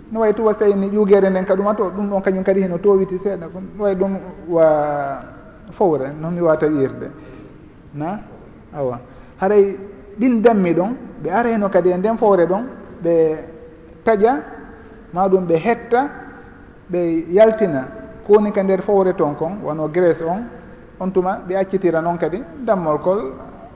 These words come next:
eh, wuura. Ɗum ɗon ndikka, ngal kontinira noon. Hare noon kamɓe ɓe taƴirayno noon, wano konko woni e nder nden ƴuugere ɗon,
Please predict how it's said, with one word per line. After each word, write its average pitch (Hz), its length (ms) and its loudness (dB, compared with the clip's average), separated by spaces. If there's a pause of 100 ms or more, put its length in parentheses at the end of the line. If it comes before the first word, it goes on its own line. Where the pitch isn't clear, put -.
(680)
eh, 160 360 -4 (100)
wuura. 147 400 4 (960)
Ɗum 202 120 -2
ɗon 180 160 -2
ndikka, 185 340 0 (420)
ngal 170 140 -2
kontinira 170 500 0
noon. 131 160 -8 (300)
Hare 208 200 -4
noon 196 140 -2
kamɓe 190 280 -2
ɓe 165 140 -4
taƴirayno 185 540 0
noon, 190 300 -4 (380)
wano 160 200 -2
konko 214 360 2
woni 180 300 6
e 165 60 -2
nder 180 240 2
nden 190 300 2
ƴuugere 175 520 2
ɗon, 143 180 -4